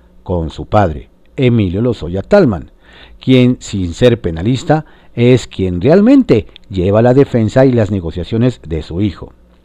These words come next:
La situación se ha tensado de tal manera que la madre del exdirector de Pemex, Hilda Austin, decidió contratar otros abogados para que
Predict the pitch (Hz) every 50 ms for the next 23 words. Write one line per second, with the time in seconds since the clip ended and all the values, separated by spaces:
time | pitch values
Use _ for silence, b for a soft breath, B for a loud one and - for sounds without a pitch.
0 | _ _ _ _ b b b b b b b b b b b - 123 131 131 120
1 | - - 127 113 - 117 104 - - 113 95 82 69 b b b b b - -
2 | 123 135 139 - - - 101 90 87 - - 123 123 113 117 107 - - 82 73
3 | 69 - _ 113 117 110 95 82 76 76 95 110 117 143 139 b b b b b
4 | b - 101 98 98 92 90 87 90 110 131 139 127 123 113 110 104 104 92 85
5 | 98 95 92 - - 123 120 110 110 110 - 180 165 147 156 156 - - - -
6 | - - - - 147 135 117 107 101 92 - - 226 247 - - - 117 90 80
7 | b b b b b b - - 117 110 - - 113 104 117 117 107 - 107 101
8 | 104 98 - 117 120 139 - - - - 120 131 127 - 104 - - 90 90 87
9 | 82 92 107 127 135 - - 110 104 92 85 - 98 95 -